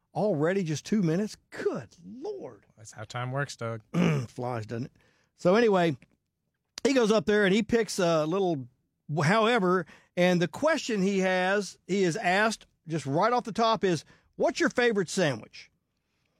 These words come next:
Speaker 1: And he thought of one quickly, but that sandwich costs about twenty-something dollars. He thought, "Well, that'd sound kind of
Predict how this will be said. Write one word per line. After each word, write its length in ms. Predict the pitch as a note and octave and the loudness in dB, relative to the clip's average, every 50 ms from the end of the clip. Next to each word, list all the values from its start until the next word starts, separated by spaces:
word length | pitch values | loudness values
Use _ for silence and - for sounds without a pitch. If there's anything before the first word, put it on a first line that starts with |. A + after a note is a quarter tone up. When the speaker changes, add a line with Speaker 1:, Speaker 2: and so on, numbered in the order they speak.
| _ - - | _ -14 -2
Speaker 1:
And 300 | - G3+ G3+ G3+ G3 F#3+ | 2 4 4 6 6 6
he 100 | G#3+ A3 | 4 4
thought 340 | - - - B3+ D#4+ F#4 F4+ | 2 2 2 2 2 4 4
of 140 | G#3 E3+ D#3 | 2 2 2
one 300 | E3 F3+ F3 E3+ E3 D#3 | 2 4 4 4 2 0
quickly, 800 | - - - C#4 E4 D#4+ - - D3+ C3+ B2 B2 C3 F#3+ G#3+ - _ _ _ _ _ _ _ _ _ _ _ _ _ _ _ _ _ _ _ _ _ | -2 -2 0 0 0 0 -2 -4 -4 -2 -2 -2 -2 -4 -4 -6 _ _ _ _ _ _ _ _ _ _ _ _ _ _ _ _ _ _ _ _ _
but 220 | C#3 C#3+ D#3+ D#3 | -2 0 0 2
that 200 | - G#3+ D4+ E4 | 2 2 2 0
sandwich 480 | - - A3 G#3+ G3+ G3 F#3+ F#3 F3 - | 0 0 0 2 2 2 2 0 -2 -2
costs 300 | - G#3+ G3+ F#3+ F3 - | 0 0 2 2 0 0
about 300 | G3 E3 E3+ E3 C#3 - | 0 0 0 0 -2 -4
twenty-something 640 | - - A3+ A3+ G#3 F#3+ - - A3+ F#3+ F#3+ F3+ D3+ | -2 0 2 2 2 2 2 0 -2 0 0 0 2
dollars. 400 | F3 F#3+ G#3+ G#3+ F#3+ E3 D#3+ E3 | 2 2 4 4 2 2 2 2
He 80 | F#3 | 2
thought, 180 | F#3 F#3 E3+ E3+ | 2 2 0 2
"Well, 100 | E3 D#3+ | 2 2
that'd 300 | E3 E3+ E3 E3 D#3 C#3 | 2 2 2 0 0 -2
sound 300 | - - C#3 C3 C3 - | -4 -4 -4 -4 -4 -4
kind 180 | D3+ C#3 B2+ A#2+ | -4 -4 -4 -4
of 140 | A2+ A2+ | -6 -10